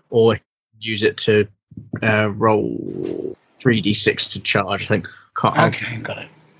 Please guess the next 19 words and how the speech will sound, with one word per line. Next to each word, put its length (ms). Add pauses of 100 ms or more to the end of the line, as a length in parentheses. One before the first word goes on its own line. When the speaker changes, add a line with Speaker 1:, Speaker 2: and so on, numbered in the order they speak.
(200)
Speaker 1:
off 140
the 60
top 140
of 100
my 80
head, 140
unfortunately. 640 (400)
Speaker 2:
Nice. 400 (1000)
Speaker 1:
The 200 (140)
books 380
to 100
hand 400
at 60
this 180
point 320
in 120
time, 480 (160)
but 300
Speaker 2:
Nice. 240